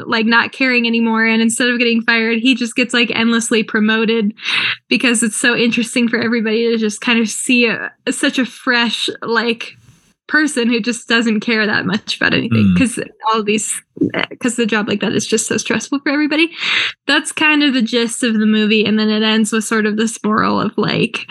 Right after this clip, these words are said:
Speaker 1: uh, yeah, we shouldn't, <laughs> we shouldn't, like, waste our lives on work, and we shouldn't put that much care into it. And, like, it's just a job, whatever. And it just, uh, it just sucks, like, how much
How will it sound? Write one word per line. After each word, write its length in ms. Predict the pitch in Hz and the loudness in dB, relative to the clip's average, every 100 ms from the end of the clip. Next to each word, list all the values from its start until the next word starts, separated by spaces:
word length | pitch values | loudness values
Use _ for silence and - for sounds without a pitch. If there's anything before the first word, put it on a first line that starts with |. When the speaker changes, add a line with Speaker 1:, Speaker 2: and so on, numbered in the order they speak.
| - - - - - _ _ - | -2 0 -2 -8 -14 _ _ -4
Speaker 1:
uh, 520 | 214 208 190 190 269 - - | 0 2 2 0 -4 -6 -2
yeah, 240 | 247 214 | 0 2
we 140 | - 214 | 2 0
shouldn't, 480 | - 240 269 330 | 0 0 2 0
<laughs> 320 | 370 381 - 453 | 0 -4 -2 -2
we 100 | 349 | -2
shouldn't, 400 | - 427 349 359 | 0 2 2 2
like, 240 | 320 320 | 0 2
waste 300 | 320 330 330 | 2 2 2
our 100 | 294 | 0
lives 300 | 285 285 277 | 2 2 0
on 120 | 269 | 0
work, 280 | 311 247 - | 2 0 0
and 120 | 233 | 0
we 120 | 247 | 0
shouldn't 260 | 240 294 302 | 0 2 2
put 140 | 302 302 | 2 2
that 160 | 277 | 0
much 240 | 262 254 - | 0 -2 -2
care 220 | 302 302 | 0 2
into 240 | 220 214 | 0 0
it. 160 | 208 - 113 | -2 -4 -2
And, 240 | 226 226 | 0 0
like, 260 | 220 226 226 | 0 -2 -2
it's 140 | 214 | -2
just 220 | 254 233 | -2 0
a 60 | 226 | 0
job, 420 | 202 220 226 269 | 2 2 2 0
whatever. 420 | 269 226 240 311 320 - - - - - | 0 0 0 0 -2 -6 -4 -2 -4 -4
And 140 | 269 | 0
it 100 | 277 | 0
just, 340 | 262 311 311 - - - | 2 0 0 -6 -8 -2
uh, 120 | - - - | -2 -4 -4
it 120 | 294 | -2
just 320 | 359 359 - | 0 -2 -4
sucks, 460 | - 302 370 285 - | -2 0 2 0 -2
like, 360 | 262 247 240 285 | -2 0 -2 -2
how 360 | 262 277 302 | 0 0 2
much 380 | 302 302 294 - | 2 0 -2 -8